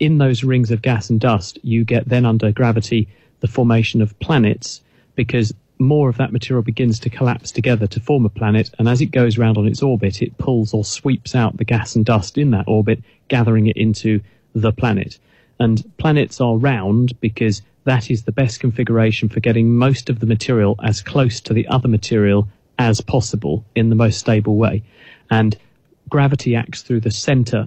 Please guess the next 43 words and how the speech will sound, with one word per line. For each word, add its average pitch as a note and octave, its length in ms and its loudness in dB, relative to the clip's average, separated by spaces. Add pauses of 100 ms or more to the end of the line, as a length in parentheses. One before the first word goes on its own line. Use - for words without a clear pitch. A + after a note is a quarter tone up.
of G#2+ 100 -6
something's G#2+ 440 0
mass. - 380 -2
So - 140 -4
if G#2+ 120 0
you've D3 80 0
got C#3 100 0
a A2 80 0
spherical A#2 640 0
object, G2 440 -2
that's - 240 -2
the - 120 -2
most A#2+ 320 0
efficient - 420 -2
way G#2+ 240 2
to - 180 -2
arrange A2+ 460 2
all D3+ 220 2
of B2+ 100 -2
the A#2 60 -2
material A2 580 0 (460)
to A#2 300 0
get A2 360 -4
as A2 140 -2
much - 300 0
of G#2+ 80 -2
it A2 200 0
as A#2 120 -6
close C3 280 -2
together G#2+ 360 -2
as A#2+ 160 0
possible, G#2 520 -2 (300)
where A2+ 260 2 (100)
the B2 60 -2
gravity A#2+ 400 0
is G2 120 0
pulling A2 320 0
it G#2+ 160 -2
towards A2 340 -2
the - 80 -6
center G#2+ 400 0
of G2 100 0
that G#2 140 2